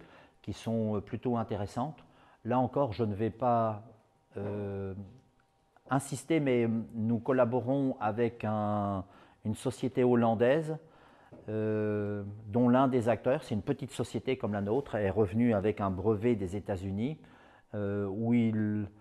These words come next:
il y a là maintenant la possibilité d'élaborer de manière synthétique des formes azotées vraiment qui sont le miroir de ce qu'on peut retrouver dans des fesses ou, ou de, de l'urine, avec des effets, on peut dire même positifs,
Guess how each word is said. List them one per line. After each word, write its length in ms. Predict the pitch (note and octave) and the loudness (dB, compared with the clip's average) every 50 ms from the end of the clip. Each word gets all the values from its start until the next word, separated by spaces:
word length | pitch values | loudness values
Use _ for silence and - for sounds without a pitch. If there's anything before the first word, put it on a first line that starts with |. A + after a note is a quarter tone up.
| - - - _ _ _ _ _ - | -20 -20 -20 _ _ _ _ _ -6
il 80 | G#2+ | -2
y 80 | G#2+ A2 | 2 4
a 80 | A2 G#2+ | 6 6
là 100 | G#2+ G#2+ | 6 6
maintenant 360 | A2 B2+ C3+ B2+ C#3 C#3 C3 | 6 4 2 2 2 2 4
la 120 | A#2 A2 | 4 4
possibilité 840 | - - - A#2+ - - - - B2+ A#2 B2+ A#2+ B2 A2+ - C#3+ C3 | 2 2 0 -4 -4 -4 -6 -4 -2 0 2 2 0 0 2 2 2
d'élaborer 580 | A#2 F#2+ G2 A#2+ A#2+ B2 A#2 A2 A#2 A2+ B2 A#2+ | 2 2 2 2 4 4 4 4 2 2 2 0
de 120 | G2+ G2 | 0 0
manière 360 | F#2+ G2 G2+ G#2 G#2+ G#2+ G2 F2+ | -2 -2 -2 -2 -2 -2 -2 -4
synthétique 720 | - - B2+ A2+ - A#2 G2+ - - D#3 - - - - F#2+ | -4 -6 -6 -4 -4 -6 -8 -6 -6 -8 -8 -10 -12 -12 -6
des 120 | F2+ G2+ F#2+ | -4 -4 -4
formes 440 | - - B2+ A#2+ G#2+ A2+ G#2+ G#2+ - - - - | -4 -2 -2 -2 0 0 -2 -2 -4 -8 -2 2
azotées 680 | B2 C3 A#2+ A2 A#2+ B2 A2+ - - C3 B2 A2 - - - - _ _ _ _ _ _ _ - - | 2 2 2 2 0 0 0 2 0 0 0 0 -4 -10 -20 -20 _ _ _ _ _ _ _ -18 -14
vraiment 400 | F#2+ F2+ G2+ A#2 A#2 B2 C3+ B2+ | -10 -2 0 2 4 4 4 2
qui 140 | F#3 - G#2 | 0 -4 -6
sont 200 | - - A2 G2+ | -6 -4 -2 -2
le 60 | G2 | 0
miroir 880 | G2 A#2+ C#3+ D3 C#3+ B2 C3+ C#3 D3 C#3 B2 G#2+ F#2+ F#2 E2 - - - _ _ _ _ _ _ - | 2 2 2 2 2 2 2 2 4 4 2 0 -2 -4 -8 -10 -16 -20 _ _ _ _ _ _ -8
de 60 | A2 | -8
ce 100 | G#2+ - | -6 -4
qu'on 140 | - A#2 G#2+ | -4 -4 0
peut 140 | - B2 | 2 2
retrouver 500 | A2+ A#2+ A#2 A2 - - A2+ G#2 A#2+ B2 | 2 4 2 0 0 -4 0 2 2 2
dans 160 | A2 G#2 G2 F#2 | 2 2 0 0
des 140 | F#2+ G#2+ | -2 -2
fesses 760 | G2 - - A#2+ A2 - - C3 B2 A#2 - - - - - - - _ - | -2 0 -2 -2 0 0 0 0 0 0 -4 -10 -18 -20 -20 -20 -20 _ -10
ou, 440 | A#2 G#2 G#2 G#2 G#2 G2+ G2 F#2+ F#2+ | -6 -6 -4 -4 -4 -4 -4 -6 -4
ou 80 | G#2 G2+ | -6 -4
de, 300 | F#2 G2 F#2+ G2 F#2+ F#2+ | -2 -2 -2 0 -2 -2
de 140 | F2+ F2+ G2 | -2 -2 -2
l'urine, 500 | F#2+ G2+ G2+ F#2+ A2 B2 C3+ D#3+ D#3+ C#3+ - - - - - - - - - | -2 -2 -2 -2 -2 -2 -2 -2 -6 -8 -10 -16 -20 -20 -20 -20 -20 -10 -6
avec 320 | - G#2 G2 A#2 A2+ G2 | -4 0 0 0 0 0
des 240 | G2 A2 G#2 F#2+ A2 | 0 -2 -2 0 0
effets, 340 | G#2+ G#2 - - C#3+ D3 C#3 A#2+ - - - _ - - _ _ _ - | -2 -2 0 0 -2 -2 -2 -4 -10 -18 -20 _ -20 -20 _ _ _ -10
on 100 | A2 G2+ | -10 -6
peut 140 | - A#2 G#2+ | -4 -4 -4
dire 160 | G#2+ B2 A2+ | -2 0 0
même 240 | A#2+ A#2 A2 G#2 F#2+ - - | 0 0 0 -2 -6 -4 -2
positifs, 720 | D3 D3 B2+ B2 C3 A#2 - D3+ D3+ - - - - - | 0 0 0 0 -4 -4 -4 -6 -6 -6 -10 -18 -20 -20